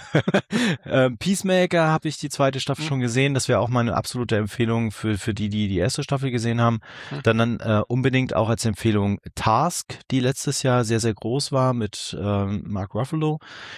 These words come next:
Speaker 1: Die ist auch hervorragend, die sollte man gesehen haben. It fand ich auch sehr gut. Muss man so ein bisschen vielleicht Abstriche machen, was so, so Horror-Serien betrifft. Und ich freu mich halt wirklich auf die vierte Staffel True Detective,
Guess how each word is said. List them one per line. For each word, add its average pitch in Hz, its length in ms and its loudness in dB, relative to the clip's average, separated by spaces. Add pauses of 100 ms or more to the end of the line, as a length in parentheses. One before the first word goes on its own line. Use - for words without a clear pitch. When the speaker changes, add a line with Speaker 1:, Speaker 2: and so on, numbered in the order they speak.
(160)
Speaker 1:
Die 117 60 2
ist - 160 0
auch 127 240 2
hervorragend, 151 920 2
die 147 60 -4
sollte 139 260 0
man 139 160 0
gesehen 135 360 0
haben. 131 420 4
It 147 180 2
fand 123 280 0
ich - 160 -6
auch 165 220 2
sehr 160 320 2
gut. 175 500 -2 (680)
Muss 143 300 0
man 160 140 4
so 139 80 6
ein 127 80 -2
bisschen 160 520 4
vielleicht 139 520 2
Abstriche 143 480 0
machen, 127 280 2
was 117 140 0
so, 110 220 0
so 110 180 0
Horror-Serien 127 840 2
betrifft. - 520 -4
Und 135 320 2 (340)
ich 101 100 0
freu 123 180 2
mich 123 160 0
halt 107 120 2
wirklich 107 260 0
auf 98 60 0
die - 140 -4
vierte 104 240 -2
Staffel 98 260 -2
True 95 220 -6
Detective, 104 480 -2